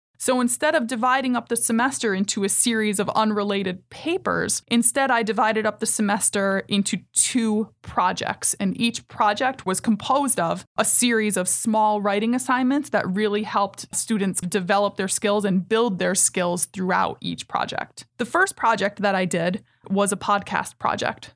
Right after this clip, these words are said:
So that was important for English composition because of the digital literacy requirement that we have to meet when we teach that class,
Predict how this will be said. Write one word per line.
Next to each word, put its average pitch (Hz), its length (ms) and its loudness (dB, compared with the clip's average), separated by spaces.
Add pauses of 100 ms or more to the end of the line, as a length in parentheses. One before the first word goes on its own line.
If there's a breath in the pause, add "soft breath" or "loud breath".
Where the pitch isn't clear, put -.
So 233 280 0
that 226 240 0
was 285 140 -2
important 240 500 0
for - 160 -4
English 220 280 0
composition 208 640 0
because 214 520 -2
of 190 160 -2
the 208 80 -2
digital 196 460 0
literacy 196 480 0
requirement 208 600 -2
that - 140 -4
we 185 120 -4
have 185 240 -2
to 226 80 0
meet 214 320 0
when 196 180 0
we 185 100 0
teach - 280 -6
that - 160 -2
class, 302 360 0